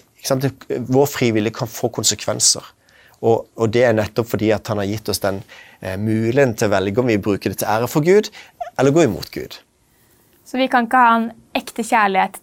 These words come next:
Speaker 2: til Gud hvis Gud, eh, tvinger oss til å elske ham, rett og slett.
Speaker 1: Ja, egentlig. Jeg synes det er bra oppsummert.
Speaker 2: Men, eh, det onde, eh,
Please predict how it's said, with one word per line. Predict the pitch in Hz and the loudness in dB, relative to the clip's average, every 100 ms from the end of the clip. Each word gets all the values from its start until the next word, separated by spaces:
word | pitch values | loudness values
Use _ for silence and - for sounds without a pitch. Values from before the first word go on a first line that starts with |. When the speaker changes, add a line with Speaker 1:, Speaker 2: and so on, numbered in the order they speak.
| - | -4
Speaker 2:
til | 208 | -2
Gud | 214 208 202 | -2 -2 -2
hvis | 208 - - - | -2 -2 -4 -10
Gud, | 220 202 196 185 | -6 -4 -2 0
eh, | 208 208 196 196 - - | 0 2 4 2 -2 -6
tvinger | 247 208 180 | -2 0 -2
oss | 190 - | -4 -4
til | |
å | 202 | -4
elske | 202 - 262 | -2 0 0
ham, | 269 _ _ _ - | 0 _ _ _ -12
rett | 214 214 | -10 -8
og | 202 | -10
slett. | 190 185 | -8 -10
Speaker 1:
Ja, | 185 - | -8 -4
egentlig. | 214 214 - _ _ | -4 -4 -12 _ _
Jeg | 135 | -8
synes | 151 | 0
det | 151 | 2
er | 135 | 4
bra | 123 | 2
oppsummert. | 113 - - - - _ _ _ _ _ _ _ _ _ | -2 -12 -14 -18 -20 _ _ _ _ _ _ _ _ _
Speaker 2:
Men, | 269 285 269 - - | 2 2 0 -6 0
eh, | 233 226 226 226 226 220 202 208 | 4 4 4 6 4 2 0 0
det | 240 | 2
onde, | 269 233 185 214 240 - - | 4 4 2 0 -2 -10 -4
eh, | 214 208 208 202 202 202 | 0 2 2 2 2 0